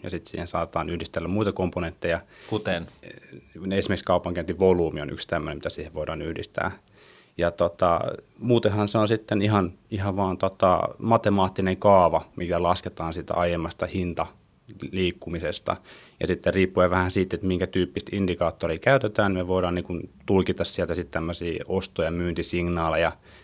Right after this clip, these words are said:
Speaker 1: niinku, hyväksi käyttää, niinku, näitä indikaattoreita.
Speaker 2: Mainitse nyt ihan konkreettisesti jonkun i-, joku indikaattori, että me saadaan, niinku, ymmärretään, mistä, mistä puhutaan.
Speaker 1: Joo. No, tota, tällä meidän kurssilla mehän käydään neljä indikaattoria läpi, eli nämä suosituimmat, eli siellä on tämmönen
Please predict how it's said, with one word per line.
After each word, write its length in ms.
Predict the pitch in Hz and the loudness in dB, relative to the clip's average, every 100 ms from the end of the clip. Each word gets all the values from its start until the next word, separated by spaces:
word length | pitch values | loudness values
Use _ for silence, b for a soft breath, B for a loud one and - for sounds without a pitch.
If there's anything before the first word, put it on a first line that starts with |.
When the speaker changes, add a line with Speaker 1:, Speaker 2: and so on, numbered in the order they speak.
| b - | b -14
Speaker 1:
niinku, 180 | - 82 | -8 -4
hyväksi 280 | 80 80 | 0 -2
käyttää, 380 | - 78 - 80 | -2 -4 -4 -8
niinku, 200 | 76 76 | -8 -10
näitä 260 | 73 76 82 | -10 -8 -10
indikaattoreita. 720 | 82 - - - - - - - - - | -10 -10 -10 -12 -10 -10 -12 -20 -14 0
Speaker 2:
Mainitse 440 | 151 160 135 123 | 6 6 6 4
nyt 320 | 110 - 123 104 | 2 2 -2 2
ihan 240 | 117 104 | 4 4
konkreettisesti 600 | 95 110 95 85 - - | 6 6 6 0 -2 -2
jonkun 240 | 92 95 98 | 0 2 2
i-, 120 | 95 | 2
joku 240 | 110 101 104 | 2 4 6
indikaattori, 640 | 101 90 - 76 - 85 | 6 4 2 0 0 -4
että 100 | 82 | -4
me 40 | |
saadaan, 320 | 85 90 87 85 | 0 0 0 -2
niinku, 300 | 85 92 - - | -6 -8 -8 -6
ymmärretään, 500 | 110 101 90 - 80 | 2 2 2 2 -2
mistä, 260 | 82 - - | -2 -4 -6
mistä 320 | - 90 - 90 | -6 -8 -6 -4
puhutaan. 380 | 92 82 71 - - | -4 -4 -8 -12 -10
Speaker 1:
Joo. 160 | 131 - - B B B | -6 -6 -8 B B B
No, 60 | - | 0
tota, 440 | 143 147 139 - - | 2 6 6 4 2
tällä 160 | 139 131 | 4 6
meidän 160 | 127 | 6
kurssilla 420 | 127 139 131 107 | 6 4 4 2
mehän 200 | 98 104 | 4 4
käydään 300 | 101 95 98 | 6 6 6
neljä 260 | 101 101 92 | 6 6 4
indikaattoria 720 | 78 82 82 78 - 78 78 | 2 -2 -2 -4 -2 -4 0
läpi, 380 | 92 143 143 - | 0 2 -2 -2
eli 400 | 110 104 98 87 | -2 2 2 2
nämä 240 | 98 98 - | 4 4 2
suosituimmat, 920 | - - 104 98 95 92 90 85 85 | 0 4 8 8 4 2 2 0 -2
eli 200 | 85 87 | -4 -4
siellä 200 | 85 87 | -2 -4
on 80 | 80 | -4
tämmönen 320 | 85 80 - | -4 -6 -4